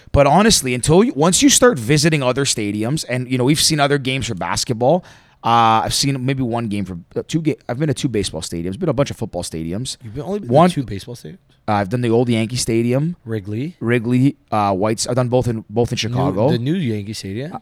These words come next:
Speaker 1: I, I don't think I went to
Speaker 2: Never
Speaker 1: New
Speaker 2: been.
Speaker 1: Yankee Stadium.
Speaker 2: I've been, I've done new and old.
Speaker 1: Uh, there might be one more in there.
Speaker 2: Cleveland. We went together.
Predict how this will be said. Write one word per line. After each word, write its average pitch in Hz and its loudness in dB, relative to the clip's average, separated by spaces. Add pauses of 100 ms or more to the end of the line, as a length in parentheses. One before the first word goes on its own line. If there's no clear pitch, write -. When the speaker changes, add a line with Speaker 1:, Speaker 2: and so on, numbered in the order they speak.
Speaker 1:
I, 117 -2
I 117 0
don't 127 -2
think 120 -4
I 107 -2
went 107 -4
to 95 -6
Speaker 2:
Never 92 -6
Speaker 1:
New - -4
Speaker 2:
been. - -4
Speaker 1:
Yankee 85 -10
Stadium. 80 -8
Speaker 2:
I've 78 -10
been, 117 -14
I've 104 -16
done 117 -12
new 120 -8
and 120 -8
old. 104 -2
Speaker 1:
Uh, 104 2
there 120 2
might 131 2
be 143 0
one 127 0
more 113 0
in 101 -2
there. 120 0
Speaker 2:
Cleveland. 143 -6 (220)
We 117 -8
went 120 -8
together. 117 -8